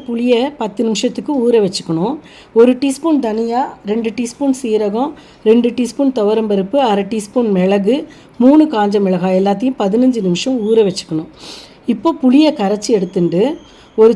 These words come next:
சின்ன துண்டு கட்டி பெருங்காயமும் ஒரு ஸ்பூன் உப்பும் போட்டு கொதிக்க வச்சுக்கணும். நல்ல புளியோட பச்சை வாசனை போகிற வரைக்கும் கொதிக்க விட்டுக்கலாம். அந்த டைம்ல ஊற வச்ச மசாலா சாமான்கள்லாம் தண்ணி சேர்த்து அரைச்சிக்கலாம். ரெண்டு ஆர்க்கு கருவேப்பிலையும் சேர்த்து அரைச்சி எடுத்துக்கணும்.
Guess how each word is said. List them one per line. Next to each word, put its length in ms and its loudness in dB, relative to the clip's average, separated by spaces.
சின்ன 340 4
துண்டு 200 0
கட்டி 260 -4
பெருங்காயமும் 720 0
ஒரு 200 4
ஸ்பூன் 340 2
உப்பும் 280 0
போட்டு 280 -2
கொதிக்க 320 0
வச்சுக்கணும். 400 -10
நல்ல 240 0
புளியோட 500 0
பச்சை 320 -4
வாசனை 380 -4
போகிற 300 -2
வரைக்கும் 340 -4
கொதிக்க 300 -4
விட்டுக்கலாம். 360 -10
அந்த 140 6
டைம்ல 320 2
ஊற 100 2
வச்ச 300 2
மசாலா 400 -2
சாமான்கள்லாம் 680 -4
தண்ணி 320 -2
சேர்த்து 320 -4
அரைச்சிக்கலாம். 500 -8
ரெண்டு 220 6
ஆர்க்கு 320 0
கருவேப்பிலையும் 680 -2
சேர்த்து 360 -4
அரைச்சி 300 0
எடுத்துக்கணும். 440 -6